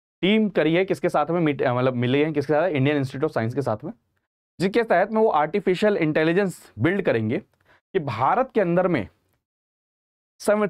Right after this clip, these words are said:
सेवन सेवेंटी थ्री डिस्ट्रिक्ट में जो जो भाषाएं बोली जाती हैं,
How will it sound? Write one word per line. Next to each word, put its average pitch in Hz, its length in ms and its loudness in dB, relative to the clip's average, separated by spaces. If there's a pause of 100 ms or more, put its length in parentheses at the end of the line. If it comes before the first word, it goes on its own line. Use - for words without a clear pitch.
सेवन 208 480 0
सेवेंटी 170 500 -2
थ्री 214 220 -2
डिस्ट्रिक्ट 180 380 -4
में 190 120 0
जो 156 140 2
जो 208 100 2
भाषाएं 131 560 -2
बोली 147 240 0
जाती 123 320 0
हैं, 104 260 -4